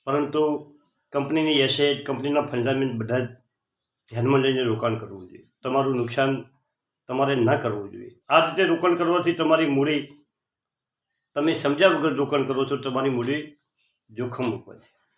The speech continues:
તમે જે કંપની, જે ફંડ, જે એસેટ ક્લાસમાં પૈસાનું રોકાણ કરવા જઈ રહ્યા છો, તેની આર્થિક સ્થિતિ, કંપનીની આર્થિક સ્થિતિ, શેરની આર્થિક સ્થિતિ,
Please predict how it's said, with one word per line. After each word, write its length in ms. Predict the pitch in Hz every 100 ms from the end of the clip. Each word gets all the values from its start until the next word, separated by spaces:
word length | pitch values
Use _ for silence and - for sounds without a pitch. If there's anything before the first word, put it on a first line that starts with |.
| -
તમે 200 | 135 143
જે 220 | 113 139
કંપની, 380 | 135 117 117 110
જે 320 | - 143 -
ફંડ, 420 | 131 123 113 -
જે 100 | 131
એસેટ 500 | 139 127 - 120 -
ક્લાસમાં 480 | 123 131 131 123 117 _ _ _ _ _ _
પૈસાનું 400 | 123 120 135 135
રોકાણ 340 | 117 117 139 135
કરવા 240 | 131 131
જઈ 140 | 120 120
રહ્યા 200 | 123 113
છો, 180 | 117 113 - _ _ _
તેની 340 | 135 135 135 - _
આર્થિક 580 | 139 156 147 - 143 -
સ્થિતિ, 480 | 113 - 127 117 107 - - _ _ _ _ _ _ -
કંપનીની 460 | 139 143 208 214
આર્થિક 460 | 185 - 147 127 120
સ્થિતિ, 340 | 123 117 117
શેરની 400 | 113 160 170 190
આર્થિક 380 | 180 151 139 120
સ્થિતિ, 360 | 131 120 127